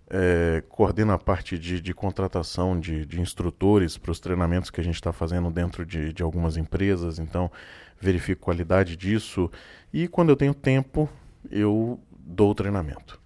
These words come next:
né, que é um, um, um prazer que eu tenho. Então essa é a minha tarefa no, no Crazy Tech Labs. Não é uma tarefa que toma naturalmente o seu dia inteiro,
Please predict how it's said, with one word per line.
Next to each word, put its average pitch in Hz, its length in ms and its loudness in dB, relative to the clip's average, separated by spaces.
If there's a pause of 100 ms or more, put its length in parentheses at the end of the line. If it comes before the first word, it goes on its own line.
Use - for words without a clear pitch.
(140)
né, 73 240 -4
que - 180 -10
é 78 100 0
um, 80 280 0
um, 78 220 -6 (120)
um 82 60 -8
prazer 80 600 -2
que - 100 -8
eu 71 60 -6
tenho. - 260 -10 (720)
Então - 160 2
essa 117 200 2
é - 20 4
a - 20 2
minha 98 160 2
tarefa 90 540 4
no, 90 320 0
no 95 140 -6
Crazy 90 280 -2
Tech 95 260 -2
Labs. 95 360 0 (580)
Não 113 320 6
é 104 40 6
uma 98 140 4
tarefa 92 380 -2
que - 100 -4
toma 95 340 2
naturalmente 87 1000 -2 (240)
o 95 60 -12
seu 95 240 -2
dia 87 260 -2
inteiro, 90 720 4